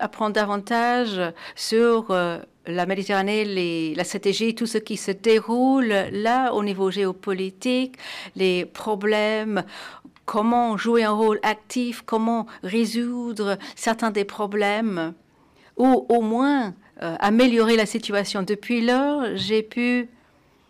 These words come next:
publier, euh, certains articles, euh, sur ces sujets-là. Et cette année, j'ai pu organiser à Lisbonne,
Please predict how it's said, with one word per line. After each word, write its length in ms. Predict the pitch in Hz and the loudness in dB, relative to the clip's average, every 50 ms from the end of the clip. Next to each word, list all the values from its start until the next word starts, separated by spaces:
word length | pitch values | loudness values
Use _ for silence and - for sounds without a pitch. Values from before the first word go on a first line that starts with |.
| _ _ - _ _ _ _ _ | _ _ -20 _ _ _ _ _
publier, 880 | - 285 285 226 - 233 233 233 220 220 247 254 254 262 269 262 233 202 | 2 2 2 2 0 -2 -4 -4 -2 2 2 4 4 4 4 2 2 2
euh, 260 | 185 175 165 165 175 | 0 0 -2 -4 -6
certains 380 | - - 196 185 - 190 185 190 | -6 -6 -6 -4 -4 -4 -2 -2
articles, 520 | 180 180 - - 233 247 285 269 - 220 | -2 -4 -4 -2 -2 0 0 0 0 0
euh, 300 | 185 175 170 165 160 - - - | 2 2 2 0 -2 -4 -8 -12
sur 240 | - - - 180 - | -14 -10 -10 -10 -8
ces 160 | - 185 170 | -6 -6 -6
sujets-là. 680 | - - 175 160 - 180 170 165 175 185 220 262 - - | -6 -6 -4 -2 0 0 0 -2 -2 0 0 0 0 0
Et 60 | 208 | -2
cette 300 | 208 - 311 349 - 262 | -2 -2 -2 0 0 0
année, 400 | 214 190 175 170 202 262 349 - - - - - - - - - - - - _ - | 0 0 0 0 -2 -2 -4 -6 -12 -20 -20 -20 -20 -20 -18 -18 -18 -20 -18 _ -8
j'ai 560 | 208 220 254 269 269 269 269 262 - - - _ _ | -2 2 2 4 4 4 2 0 -2 -6 -12 _ _
pu 220 | - - 294 294 269 - | -2 2 2 2 4 4
organiser 500 | 254 277 277 269 254 247 247 208 226 226 - | 2 2 4 2 2 2 2 2 2 2 2
à 80 | - 254 | 2 2
Lisbonne, 800 | 285 302 277 262 202 196 214 220 240 277 262 220 175 160 170 | 2 2 0 0 -2 -2 -2 0 2 2 2 0 0 -4 -8